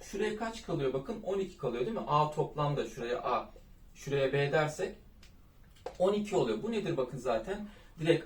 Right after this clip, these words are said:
A kesişim B'nin eleman sayısıdır. Yani bize de üç elemanlı alt küme sayısını sorduğu için direkt buranın yani on ikinin üçlüsü olarak bulabiliriz. O da nedir? On iki, on bir, on, üç, iki, bir olarak yaparsak bakın şununla şu sadeleşti.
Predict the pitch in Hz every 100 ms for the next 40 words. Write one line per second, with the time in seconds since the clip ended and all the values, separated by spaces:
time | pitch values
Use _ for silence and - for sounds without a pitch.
0 | - 165 170 - - - - 175 196 -
1 | - 151 160 135 180 - 156 160 147 175
2 | - - - 175 165 165 139 113 - -
3 | 180 214 190 190 202 190 170 190 214 202
4 | 190 165 143 160 170 175 165 - 151 -
5 | 147 - 175 170 170 - 107 - - -
6 | 160 143 165 170 - - 196 175 160 170
7 | - 190 185 143 139 123 107 - 165 -
8 | - - - - - - 185 - 156 156
9 | 143 120 - 156 165 185 156 - 165 170
10 | 147 - - - - - - 160 143 113
11 | 107 - 143 156 170 - - - - -
12 | - - - 175 160 - - - 151 -
13 | 147 - 147 160 156 127 107 - 151 175
14 | 165 143 135 - 160 151 175 160 139 151
15 | 170 151 139 120 113